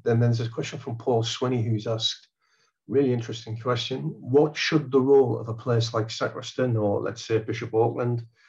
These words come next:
be in the twenty-first century economy? What role can they play?" I mean, I suppose lurking behind this is the point you made earlier on that,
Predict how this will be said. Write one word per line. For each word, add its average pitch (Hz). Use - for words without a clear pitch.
be 127
in 117
the 113
twenty-first 107
century 110
economy? 104
What 147
role 127
can 117
they 110
play?" 107
I 120
mean, 139
I 127
suppose 147
lurking 143
behind 127
this 113
is -
the 120
point 131
you 117
made 117
earlier 107
on 127
that, 104